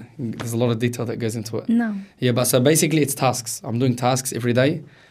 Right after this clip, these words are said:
Speaker 1: And yeah, you can call them goals, daily goals. But my yearly goal is a big one. Basically, my yearly goal is to spread the knowledge of the religion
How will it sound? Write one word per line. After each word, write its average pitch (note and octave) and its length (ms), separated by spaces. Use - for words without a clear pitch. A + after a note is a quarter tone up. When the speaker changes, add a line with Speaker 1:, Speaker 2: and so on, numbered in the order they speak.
Speaker 1:
And A#2+ 320
yeah, C#3+ 80
you A#2+ 160
can C3 160
call E3+ 140
them D3+ 120
goals, C3+ 360
daily B2 300
goals. B2 360
But A#2 220
my B2 160
yearly D#3 440
goal F3 440
is A#2 100
a A#2 60
big A#2+ 180
one. A2+ 300
Basically, B2 580
my G#2+ 220
yearly B2+ 400
goal B2 280
is A2 320
to A#2 260
spread C#3 640
the A#2+ 160
knowledge B2+ 420
of A#2 220
the A2+ 100
religion B2+ 600